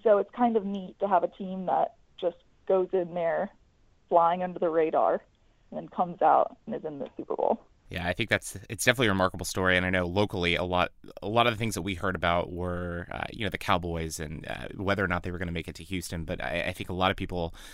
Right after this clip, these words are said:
Speaker 2: definitely did undervalue the Falcons. So it's great to see them, uh, in the big game. So I know you're a Falcons fan. You're gonna be down here in Houston for the big game and, uh, a lot of activities surrounding. Uh, for our listeners that might want to follow kind of your journey here in Houston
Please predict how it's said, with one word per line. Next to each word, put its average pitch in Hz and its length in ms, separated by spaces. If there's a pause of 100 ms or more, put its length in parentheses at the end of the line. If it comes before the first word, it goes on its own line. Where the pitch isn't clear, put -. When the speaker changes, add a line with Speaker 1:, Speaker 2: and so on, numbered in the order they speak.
(160)
Speaker 2:
definitely 101 260
did 107 260
undervalue 82 380
the 80 80
Falcons. 82 340
So - 220
it's 85 120
great 95 200
to - 60
see - 180
them, 87 380
uh, 80 240
in 113 160
the 104 40
big 82 200
game. 85 340
So - 140
I 113 40
know 120 60
you're 131 160
a 131 60
Falcons 113 360
fan. 104 260
You're 98 100
gonna 110 100
be 107 80
down 101 260
here 107 160
in 98 120
Houston 90 480
for 98 440
the 98 80
big 98 200
game 92 340
and, 90 220
uh, 90 260
a 110 60
lot 107 180
of 104 60
activities 101 440
surrounding. 95 480 (300)
Uh, 95 160
for 131 140
our 165 140
listeners 123 420
that 110 120
might 104 280
want 98 180
to 95 240
follow 110 320
kind - 180
of 90 80
your 107 120
journey 101 260
here 107 260
in 98 140
Houston 95 560